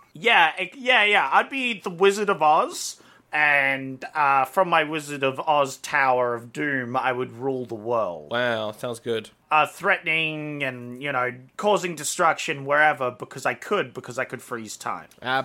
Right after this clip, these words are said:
Speaker 2: but you'd also, you make sure that everyone in the world subscribes to your Patreon too.
Speaker 1: Oh, obviously, I
Speaker 2: Yeah.
Speaker 1: need to make some dosh. But here's the problem, right? Because I keep freezing time, right? Time still goes on for me, right?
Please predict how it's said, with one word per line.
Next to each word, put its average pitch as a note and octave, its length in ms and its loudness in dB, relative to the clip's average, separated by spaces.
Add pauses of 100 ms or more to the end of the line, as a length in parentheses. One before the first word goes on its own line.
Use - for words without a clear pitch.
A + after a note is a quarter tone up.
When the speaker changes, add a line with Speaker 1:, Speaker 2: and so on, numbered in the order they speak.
Speaker 2:
but D#3 120 0
you'd D#3 120 -2
also, F#3 380 2
you D3 220 -2
make C#3+ 180 0
sure C#3 220 2
that B2 100 2
everyone A#2+ 340 0
in A2+ 60 -2
the A2+ 80 -2
world A2 220 0
subscribes A2+ 540 -6
to A#2 100 -10
your G#2+ 80 -8
Patreon G#2 560 -8
too. G2+ 240 -8 (240)
Speaker 1:
Oh, E3+ 60 4 (180)
obviously, D3+ 580 -2
I G2+ 80 -4
Speaker 2:
Yeah. G#2+ 60 -8
Speaker 1:
need D3 120 -8
to C#3 60 -6
make C3+ 240 -6
some B2+ 260 -6
dosh. - 440 -14 (340)
But G3+ 460 6 (240)
here's A3+ 240 -4
the - 60 -12
problem, G3 500 0
right? B2 360 0
Because - 220 -10
I F3 80 0
keep G#3+ 240 -10
freezing C#3 440 -6
time, F3+ 400 0
right? A2+ 260 -6
Time G#3 300 0
still D#3 200 -8
goes C#3 240 -4
on C#3+ 160 -4
for - 120 -20
me, D3+ 280 -2
right? A2 340 -6